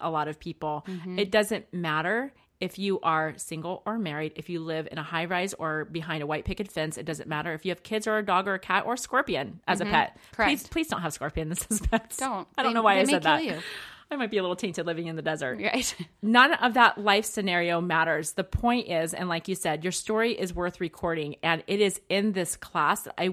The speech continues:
Speaker 1: walk individuals through how to determine what should be recorded.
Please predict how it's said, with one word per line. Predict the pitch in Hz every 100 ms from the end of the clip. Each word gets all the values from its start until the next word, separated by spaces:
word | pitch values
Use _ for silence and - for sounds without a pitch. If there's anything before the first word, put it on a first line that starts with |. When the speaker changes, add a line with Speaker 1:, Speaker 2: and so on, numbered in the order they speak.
| 170
Speaker 1:
walk | 170 160 190 - _ -
individuals | 180 202 202 202 185 160 170 - -
through | - 196 196 147 147 185 - - - -
how | - 190 196 220
to | - 214
determine | 180 - - 233 185 165 - -
what | 165 185 -
should | - - 247
be | 370 262
recorded. | 151 - 135 80 -